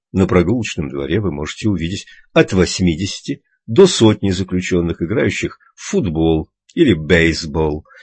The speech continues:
просто прохаживающихся, болтающих друг с другом,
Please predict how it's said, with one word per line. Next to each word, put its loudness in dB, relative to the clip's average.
просто 4
прохаживающихся, -4
болтающих 2
друг -8
с -16
другом, -8